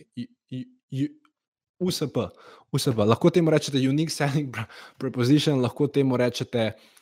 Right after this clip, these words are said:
a, benefit, lahko temu rečete konkurenčna prednost, lahko temu rečete karkoli drugega, ampak napišite pet stvari, zaradi katerih vi verjamete, da bi mogli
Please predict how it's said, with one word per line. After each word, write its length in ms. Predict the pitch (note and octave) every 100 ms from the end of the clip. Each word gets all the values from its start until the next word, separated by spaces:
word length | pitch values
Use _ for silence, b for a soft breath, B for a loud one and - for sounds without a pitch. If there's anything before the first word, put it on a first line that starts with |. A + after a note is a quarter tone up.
| B B
a, 140 | - G2
benefit, 580 | G2+ C3 C#3 B2+ C3+ A2+
lahko 240 | G#2+ B2+
temu 300 | B2+ A#2 A2
rečete 300 | G#2+ - A2
konkurenčna 720 | - G#2+ G#2+ G#2+ G#2+ - F#2+ -
prednost, 480 | C3+ C3+ C3 A#2+ A2
lahko 240 | G2+ A#2 -
temu 220 | G#2+ G2+
rečete 300 | G2 - -
karkoli 300 | G#2 G2+ G2+
drugega, 240 | A2+ B2 A#2+
ampak 220 | G#2+ G#2
napišite 320 | F#2+ C#3+ -
pet 320 | - - D3 -
stvari, 380 | - G#2 C#3 G3 b b b b _
zaradi 320 | A#2 A#2+ A#2+
katerih 320 | A#2 B2+ G#2+
vi 100 | B2+
verjamete, 640 | C3 A2+ A2 A#2 A#2+ A#2 G2+
da 420 | G2+ G#2 G#2 -
bi 240 | A2 A2+
mogli 380 | A#2 A#2+ A#2